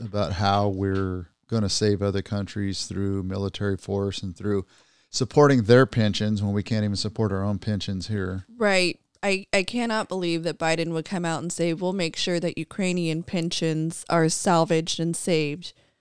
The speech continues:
Speaker 2: But we have people who are losing twenty plus percent of their retirement. We have people who are potentially gonna lose even more than that.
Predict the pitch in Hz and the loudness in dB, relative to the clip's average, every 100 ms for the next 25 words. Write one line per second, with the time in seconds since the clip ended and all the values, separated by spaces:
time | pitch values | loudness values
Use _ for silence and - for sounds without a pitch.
0 | _ _ _ 185 165 185 190 208 180 - | _ _ _ 0 2 4 4 4 2 0
1 | - 185 - 170 190 170 160 175 180 185 | -4 -2 0 0 2 2 2 0 0 0
2 | 170 165 180 - _ _ - 214 196 190 | -2 -2 -4 -8 _ _ -2 0 0 0
3 | 185 185 - 175 - 196 165 170 175 170 | 0 0 0 -4 -2 -2 -2 0 0 2
4 | 165 - 170 160 165 165 170 180 175 170 | 0 -2 -2 0 0 -2 -2 -2 0 0
5 | 170 196 190 175 175 185 180 165 160 - | -2 -4 -2 2 2 2 2 2 2 0
6 | 180 170 165 - 190 - 208 - 185 170 | 2 2 2 0 -4 -2 -4 -2 -2 -2
7 | 180 170 180 185 - 190 190 170 170 170 | -2 -2 0 -2 -2 -4 0 0 0 0
8 | 226 247 175 156 147 165 | 2 2 2 0 -2 -4